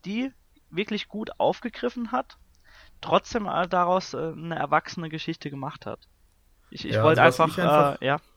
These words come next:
Speaker 2: was ich sagen will, ist, du kannst einfach auch nicht alle zufriedenstellen. Also, ich hab schon diverse Gespräche geführt jetzt über den Hobbit und mit Leuten, die das Buch gelesen haben vor allem.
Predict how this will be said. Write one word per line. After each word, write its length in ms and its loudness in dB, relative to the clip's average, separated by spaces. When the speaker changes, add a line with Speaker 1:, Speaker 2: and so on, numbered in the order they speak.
Speaker 2:
was 180 -4
ich 140 -8
sagen 260 0
will, 140 0
ist, 240 -6
du 80 -8
kannst 380 -6
einfach 280 -4
auch 160 -2
nicht 180 -4
alle 240 -4
zufriedenstellen. 1000 -6
Also, 380 -2
ich 180 -6
hab 100 2
schon 180 -2
diverse 420 2
Gespräche 500 -4
geführt 360 -4
jetzt 140 -6
über 160 -2
den 180 0
Hobbit 300 0
und 220 -4
mit 140 -4
Leuten, 340 2
die 80 0
das 200 -2
Buch 180 -4
gelesen 520 0
haben 240 0
vor 240 -2
allem. 320 -4